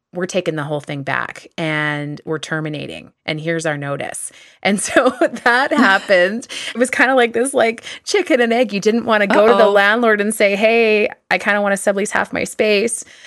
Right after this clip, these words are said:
Speaker 1: Because what if they take it back and then you don't have a home?
Speaker 2: Mm-hmm.
Speaker 1: <laughs> So it's, it's just so funny
Speaker 2: <laughs>
Speaker 1: how it really can change depending on market conditions. But you're right. I think it really does help to have a great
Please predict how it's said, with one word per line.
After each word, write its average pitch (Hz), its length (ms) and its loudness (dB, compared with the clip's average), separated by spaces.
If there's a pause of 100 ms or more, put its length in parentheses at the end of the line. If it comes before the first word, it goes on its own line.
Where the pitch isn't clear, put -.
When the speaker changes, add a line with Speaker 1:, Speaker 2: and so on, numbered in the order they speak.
(220)
Speaker 1:
Because 196 480 -2
what 180 220 -4
if 214 100 -6
they 214 120 -2
take 208 200 -6
it 185 120 -8
back 202 400 -6
and 185 120 -4
then 180 160 -4
you 175 180 -2
don't 330 140 -4
have 175 180 0
a 135 80 0
home? 175 480 -2
Speaker 2:
Mm-hmm. - 0 -
Speaker 1:
<laughs> - 0 -
So 233 460 2
it's, 320 340 -4 (500)
it's - 180 -6
just 277 180 -2
so 277 160 4
funny 226 380 2
Speaker 2:
<laughs> 233 140 2
Speaker 1:
how 180 240 2
it 180 200 -2
really 190 460 0 (380)
can 214 160 0
change 196 840 -2
depending 170 400 -2
on 160 160 -2
market 147 320 -4
conditions. 277 680 -4
But 160 340 -2 (280)
you're 180 120 0
right. 170 220 2
I 175 80 0
think 214 240 0
it 160 80 2 (100)
really 170 240 4
does 165 220 -2
help 151 280 -2
to 185 60 -10
have 160 160 -2
a 151 80 -2
great 151 440 -4